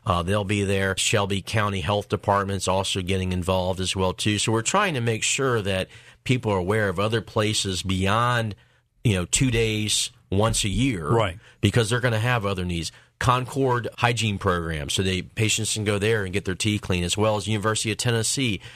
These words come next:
Speaker 1: Hygiene Program there as well, too. In fact, the dental hygiene students are coming to help out, uh, from both those programs as
Speaker 2: Okay.
Speaker 1: well, too. And the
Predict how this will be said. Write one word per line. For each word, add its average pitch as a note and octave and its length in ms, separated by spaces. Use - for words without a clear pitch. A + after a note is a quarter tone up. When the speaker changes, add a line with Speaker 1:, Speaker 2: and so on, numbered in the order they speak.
Speaker 1:
Hygiene F#2+ 420
Program F2 540
there F2 160
as E2 160
well, F2 180
too. G#2 140
In F#2 80
fact, G#2+ 280
the F#2+ 200
dental A2+ 280
hygiene G#2 420
students A2+ 580
are F#2 80
coming F#2 360
to F2 80
help F#2 260
out, F2+ 320
uh, F#2+ 100
from F2+ 240
both F#2+ 220
those F#2 180
programs E2+ 560
as - 80
Speaker 2:
Okay. C#3+ 100
Speaker 1:
well, F2+ 160
too. G2 360
And F2+ 120
the F2+ 200